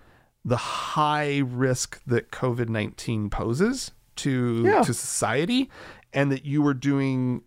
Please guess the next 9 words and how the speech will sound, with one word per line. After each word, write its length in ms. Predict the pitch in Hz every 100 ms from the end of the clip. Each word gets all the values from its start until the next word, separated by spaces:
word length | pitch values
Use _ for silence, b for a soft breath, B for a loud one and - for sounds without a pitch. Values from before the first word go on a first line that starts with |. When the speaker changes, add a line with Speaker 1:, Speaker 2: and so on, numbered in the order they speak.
| -
Speaker 1:
a, 180 | 117 -
a 100 | 127
good 380 | 107 175 254 226
thing 480 | - 120 104 104 104
by 180 | 120 113
being 420 | 110 120 113 113
vaccinated 720 | 110 104 - - 101 98 87 - -
against 460 | 101 98 85 -
it. 160 | 58